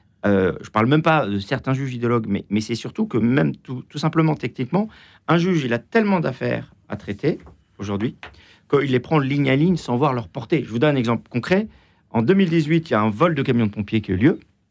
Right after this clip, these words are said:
Euh, le magistrat a fait un rappel à la loi parce que c'est un vol de véhicule. À quel moment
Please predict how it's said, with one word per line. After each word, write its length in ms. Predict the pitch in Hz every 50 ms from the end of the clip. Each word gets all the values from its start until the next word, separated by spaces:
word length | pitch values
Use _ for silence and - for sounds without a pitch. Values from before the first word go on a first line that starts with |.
| _ _ _ _ _ _ _ _ _ _ -
Euh, 220 | 104 98 92 71 - -
le 120 | 110 107
magistrat 440 | 110 113 104 107 - - - - -
a 60 | 165
fait 140 | - - 117
un 40 | 101
rappel 260 | 104 104 104 113 107
à 40 | 104
la 120 | 104 104
loi 200 | 120 147 185 208
parce 160 | 202 156 113 -
que 80 | 117
c'est 120 | 110 - 107
un 60 | 104
vol 120 | 104 113
de 80 | 110 110
véhicule. 380 | 120 135 135 - 202 156 113 - _ _ -
À 100 | - 143
quel 220 | 143 - 180 165
moment 460 | 165 156 147 143 135 135 131 170 226